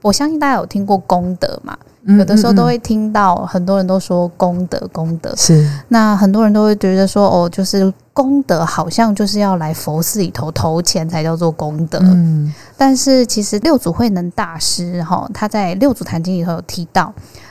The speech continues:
Speaker 1: 呃，大家都知道达摩祖师跟梁武帝嘛，
Speaker 2: 嗯。
Speaker 1: 那时候就是梁武帝知道达摩祖师东渡来的时候，他就非常非常的开心，力请他进皇宫。
Speaker 2: 是。
Speaker 1: 然后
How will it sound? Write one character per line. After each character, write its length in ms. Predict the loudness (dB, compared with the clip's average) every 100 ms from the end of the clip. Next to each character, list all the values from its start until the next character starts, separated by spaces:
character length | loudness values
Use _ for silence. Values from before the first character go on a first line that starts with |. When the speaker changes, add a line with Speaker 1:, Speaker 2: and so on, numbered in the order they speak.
| -6
Speaker 1:
呃， 180 | -2 0
大 140 | 2
家 100 | 2
都 120 | 0
知 160 | 0 -2
道 200 | -2 -2
达 180 | -4 -6
摩 220 | -4 -4
祖 260 | -4 -10 -6
师 400 | -4 -2 -4 -6
跟 440 | -4 -4 -2 -6 -6
梁 220 | -6 -2 -2
武 140 | -2 -4
帝 180 | -4
嘛， 140 | -4 2
Speaker 2:
嗯。 460 | 6 8 6 4 2
Speaker 1:
那 160 | 0
时 160 | 0 -2
候 380 | 2 2 4 0
就 160 | -2
是 320 | -4 -2 -2 -4 _ _ _ _
梁 160 | -2 0
武 80 | 0
帝 240 | -2 -2
知 120 | -2
道 100 | -2
达 160 | -2 -4
摩 160 | -2 -4
祖 160 | -4
师 220 | -4 -4 -4
东 240 | -4 -2 -2
渡 180 | -4 -6 -8
来 180 | -6 -4
的 100 | -2
时 180 | 0 2
候， 80 | 2
他 160 | 2
就 80 | 0
非 280 | 0 2 2
常 120 | 4
非 80 | 2
常 100 | 2
的 100 | 0
开 200 | -2 -2
心， 240 | 0 2
力 120 | 2 2
请 180 | 0
他 140 | 0 0
进 200 | 0 0
皇 280 | -2 -6 -8
宫。 260 | -8 -8 -10 -10
Speaker 2:
是。 260 | 0 4 6
Speaker 1:
然 160 | 6 4
后 140 | 2